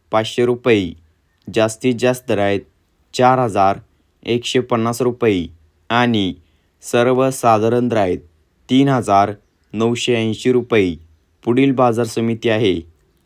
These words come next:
हिंगणघाट. कमीत कमी दर आहेत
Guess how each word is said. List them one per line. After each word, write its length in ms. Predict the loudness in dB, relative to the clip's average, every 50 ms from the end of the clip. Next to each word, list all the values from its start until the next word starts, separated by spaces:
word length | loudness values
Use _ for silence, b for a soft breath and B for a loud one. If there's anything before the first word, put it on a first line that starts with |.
| _ _ _ _ _
हिंगणघाट. 720 | 0 0 2 2 2 2 0 0 0 2 2 2 0 -2 -12 _ _ _ _ _ _ _ _
कमीत 240 | 0 2 4 4 2 0 0 0
कमी 180 | 2 4 4
दर 120 | 4 2 2
आहेत 220 | 2 0 0 -2